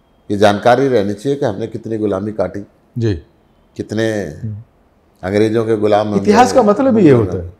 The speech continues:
Speaker 2: जी।
Speaker 1: तो परंतु भारतीय जनता पार्टी
Speaker 2: हम्म।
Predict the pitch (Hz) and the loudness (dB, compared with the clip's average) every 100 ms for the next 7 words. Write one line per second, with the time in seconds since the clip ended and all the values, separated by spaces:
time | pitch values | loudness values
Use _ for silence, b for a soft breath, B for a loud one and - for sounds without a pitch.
0 | _ - 113 101 85 - - _ _ _ | _ -6 -4 -2 -4 -6 -10 _ _ _
1 | _ _ _ _ - 139 156 151 202 - | _ _ _ _ -2 -2 0 -4 -6 -6
2 | - _ _ _ _ - 104 104 107 151 | -12 _ _ _ _ -18 -6 -2 -2 -2
3 | 135 104 104 - 87 87 82 _ - 107 | -2 -2 -2 -2 -6 -10 -18 _ -10 -8